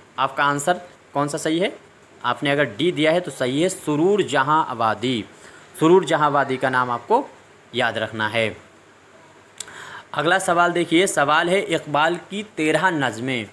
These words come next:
इकबाल की तेरह नज़में, यहाँ पे ये कामा गलत लगा दिया है बच्चों ने।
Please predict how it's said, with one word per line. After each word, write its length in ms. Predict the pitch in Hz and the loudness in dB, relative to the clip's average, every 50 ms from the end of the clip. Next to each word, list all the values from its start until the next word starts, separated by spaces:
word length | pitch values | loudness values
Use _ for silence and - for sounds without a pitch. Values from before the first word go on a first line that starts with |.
| - - - - - - - - - - - 147 | -18 -20 -20 -20 -20 -20 -20 -20 -20 -8 -6 -4
इकबाल 460 | 147 143 147 147 147 156 170 180 180 | -4 -2 0 2 2 2 2 0 -2
की 380 | 175 - 165 180 208 254 277 - - - - - - - - - - - - - | -4 -6 -4 -4 -4 -4 -8 -10 -14 -20 -20 -20 -20 -20 -20 -20 -20 -16 -6 -2
तेरह 440 | 151 151 160 147 165 170 190 247 269 - - - - | 0 2 2 2 2 2 0 0 -2 -8 -16 -16 -8
नज़में, 400 | 123 135 143 131 131 147 143 135 | -4 -4 -2 -2 0 0 0 0
यहाँ 260 | 127 127 131 139 147 147 | 0 -2 -2 -2 -2 -2
पे 160 | 160 160 160 - | -2 -2 -2 -2
ये 140 | 139 135 143 | 0 -2 -2
कामा 380 | 139 139 143 139 139 156 156 151 | 0 2 2 2 4 4 2 0
गलत 260 | 127 131 123 120 113 | 0 0 0 0 -2
लगा 220 | 110 113 110 117 | -4 -4 -4 -6
दिया 200 | 113 120 131 135 | -4 -4 -4 -4
है 60 | 139 139 | -4 -4
बच्चों 220 | 139 - - 147 | -8 -10 -10 -10
ने। 100 | 151 151 | -10 -10